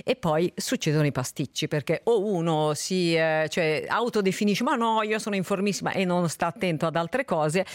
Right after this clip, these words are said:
Allora le chiediamo, eh, quando e se anche lì esiste un parametro di riferimento oppure è solo questione di buon senso,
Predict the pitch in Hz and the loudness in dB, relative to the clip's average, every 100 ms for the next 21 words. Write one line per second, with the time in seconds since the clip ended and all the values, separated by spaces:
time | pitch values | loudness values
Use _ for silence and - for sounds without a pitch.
0 | - - - 294 339 294 - 214 269 - | -10 -8 -4 0 0 0 -2 -2 -2 -2
1 | 226 208 202 190 160 151 160 208 247 - | 0 2 2 2 0 0 0 2 0 0
2 | 185 180 175 180 _ _ - 247 254 269 | 2 2 0 -2 _ _ -4 0 2 2
3 | 262 254 247 285 294 - 214 202 - - | 2 4 4 4 2 2 0 0 -4 -6
4 | - 240 220 202 208 233 220 233 190 180 | 0 0 0 -2 -2 -2 0 2 2 2
5 | 208 202 - 185 170 185 180 220 226 202 | 0 0 0 0 0 0 0 -2 0 0
6 | 175 175 196 196 202 175 - 170 - 208 | 0 0 0 2 0 0 0 -2 0 0
7 | 175 - 170 202 185 180 208 175 170 220 | 0 -2 0 0 2 2 0 0 2 2
8 | 214 185 165 156 202 | 0 0 0 0 0